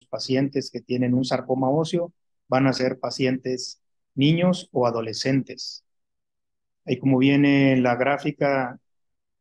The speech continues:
afecta aproximadamente a diez casos por cada millón de habitantes al año. En cuanto a su eto-, etiología,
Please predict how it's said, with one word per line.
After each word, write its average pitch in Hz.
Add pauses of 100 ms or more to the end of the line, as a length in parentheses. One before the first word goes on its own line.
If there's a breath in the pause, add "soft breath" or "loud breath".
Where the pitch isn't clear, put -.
(500)
afecta 147
aproximadamente 131
a 127
diez 151
casos 160
por 135
cada 135
millón 127
de 127
habitantes 120 (340)
al 120
año. 117 (1200 soft breath)
En 151
cuanto 165
a 165
su 160
eto-, 151
etiología, 156